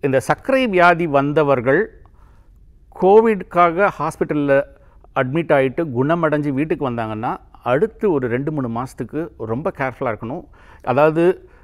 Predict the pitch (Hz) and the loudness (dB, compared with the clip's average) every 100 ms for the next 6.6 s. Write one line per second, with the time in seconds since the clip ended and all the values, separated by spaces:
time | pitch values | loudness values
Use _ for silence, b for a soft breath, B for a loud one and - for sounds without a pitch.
0 | b 135 185 190 175 180 180 151 151 160 | b 0 2 0 0 0 0 -2 -2 -2
1 | 156 147 127 - - 156 135 143 156 127 | -2 -4 -6 -4 -2 -2 -2 -2 -2 -2
2 | 139 156 120 120 143 135 135 - 107 107 | 0 -2 -2 -6 -6 -2 -2 -2 -4 -4
3 | 135 127 135 147 139 127 170 151 131 135 | -4 -2 -2 0 -2 0 -2 -4 -6 -4
4 | 131 127 120 127 147 117 120 143 117 127 | -4 -4 -4 -4 -4 -6 -6 -4 -4 -2
5 | 170 135 139 131 117 143 113 107 147 120 | -2 -2 -2 -6 -6 -6 -6 -8 -10 -8
6 | 120 117 110 101 107 165 | -8 -6 -6 -6 -6 -10